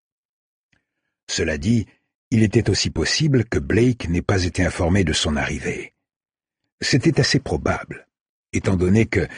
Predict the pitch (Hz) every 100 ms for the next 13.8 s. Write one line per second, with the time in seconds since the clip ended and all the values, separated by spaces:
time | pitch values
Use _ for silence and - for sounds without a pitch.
0 | - _ - 85 80 98 92 90 90 80
1 | 80 - - 110 80 76 95 76 71 -
2 | 85 - - - 101 85 - - - _
3 | _ - - - - - - - - -
4 | 78 85 - - 76 85 104 - _ _
5 | _ _ _ _ - - 92 80 71 107
6 | - 92 95 107 - 80 90 82 80 82
7 | 78 78 73 71 - 90 92 92 80 65
8 | 64 - 90 92 - - _ _ 113 104
9 | 110 104 - 98 98 - 95 82 80 -
10 | 90 76 - 69 73 82 - 107 85 80
11 | 78 69 76 73 64 69 - - _ _
12 | _ _ _ _ _ _ _ _ _ _
13 | _ _ - 135 - 143 180 175